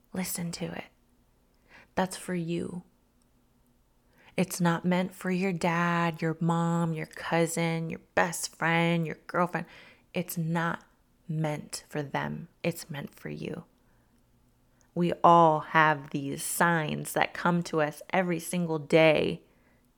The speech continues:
We all have that. And most of us overlook it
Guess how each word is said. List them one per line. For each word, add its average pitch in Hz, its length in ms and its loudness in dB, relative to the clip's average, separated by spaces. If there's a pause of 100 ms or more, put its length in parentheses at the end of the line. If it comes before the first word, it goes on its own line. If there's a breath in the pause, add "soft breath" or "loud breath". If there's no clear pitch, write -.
We 180 140 2
all 185 280 6
have 170 360 0
that. 135 300 -6 (3250)
And 156 260 -6
most 165 300 -2
of 160 100 -2
us 147 340 -4
overlook 151 500 -8
it - 120 -14